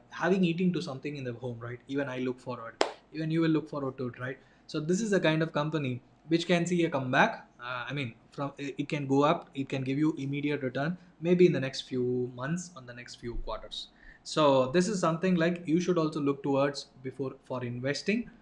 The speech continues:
And again, just look at Nestle is trading at around seventy-six, and it started improving only in the last few years. So compared to Britannia, it is in the same segment, food processing, M N C,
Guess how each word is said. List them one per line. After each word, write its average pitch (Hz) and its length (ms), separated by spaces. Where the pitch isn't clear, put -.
And 127 460
again, 156 340
just 170 180
look 156 140
at 139 160
Nestle 139 340
is 160 140
trading 156 320
at 139 120
around 131 220
seventy-six, 139 600
and 180 180
it 175 140
started 175 340
improving 170 460
only 147 200
in 147 40
the 139 80
last 127 300
few 131 160
years. - 340
So - 160
compared 185 400
to 196 80
Britannia, 160 680
it 143 160
is 160 120
in 156 80
the 147 80
same 165 320
segment, 160 440
food 160 160
processing, 147 600
M 131 200
N 135 120
C, 196 240